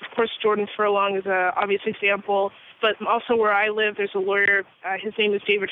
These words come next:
Frazier. He has a privacy blog. It's, it's very popular. He's on Twitter. He's very tech savvy and has been for a very long time. And he's been practicing for a very long time as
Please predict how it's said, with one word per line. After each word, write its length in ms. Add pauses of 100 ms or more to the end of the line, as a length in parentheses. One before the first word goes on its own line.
Frazier. 460
He 80
has 120
a 40
privacy 500
blog. 480
It's, 140 (100)
it's 160
very 220
popular. 500
He's 220
on 100 (100)
Twitter. 400 (400)
He's 140 (160)
very 400 (240)
tech 120 (140)
savvy 340
and 140
has 180
been 140
for 120
a 60
very 240
long 200 (100)
time. 220 (320)
And 80
he's 160
been 160
practicing 560
for 80
a 60
very 240
long 280
time 200
as 80